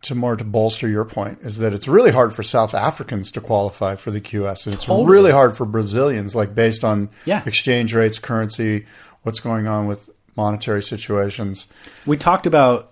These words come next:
Speaker 2: Twiggy Baker not being able to make it from, he got the notification and immediately dropped everything in South Africa to go surf in the Piahi Challenge and still arrived an hour late for his heat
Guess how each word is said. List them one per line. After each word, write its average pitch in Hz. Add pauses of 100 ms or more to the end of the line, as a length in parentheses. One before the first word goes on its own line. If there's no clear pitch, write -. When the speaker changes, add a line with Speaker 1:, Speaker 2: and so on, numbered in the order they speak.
(180)
Speaker 2:
Twiggy 156
Baker 120
not 127
being 131
able 120
to 120
make 120
it 123
from, 123
he 190
got 147
the 160
notification 135
and 135
immediately 139
dropped 120
everything 139
in 143
South 131
Africa 127
to 113
go 117
surf 123
in 127
the 120
Piahi 113
Challenge 143 (340)
and 143
still 151
arrived 123
an 131
hour 120
late 113
for 117
his 101
heat 165